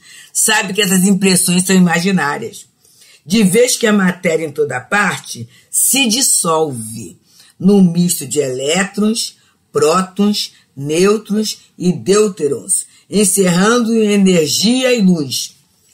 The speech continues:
Qualquer homem reside num corpo do qual se faz inquilino. Respira e atende aos impositivos da nutrição,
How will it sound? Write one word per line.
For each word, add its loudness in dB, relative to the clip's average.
Qualquer 0
homem 0
reside 2
num 4
corpo 0
do 0
qual 0
se -2
faz -2
inquilino. -8
Respira -2
e 0
atende -2
aos 0
impositivos 0
da 0
nutrição, -4